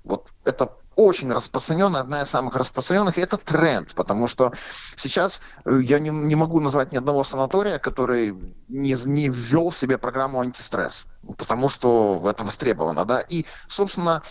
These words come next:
тут, эм, вот эта программа антистресс, она чем интересна?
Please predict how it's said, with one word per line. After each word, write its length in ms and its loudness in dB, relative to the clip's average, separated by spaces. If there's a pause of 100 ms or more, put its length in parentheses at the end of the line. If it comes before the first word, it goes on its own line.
(260)
тут, 360 2
эм, 500 2
вот 160 0
эта 160 -2
программа 460 -2
антистресс, 420 -2
она 140 -2
чем 260 -2
интересна? 540 0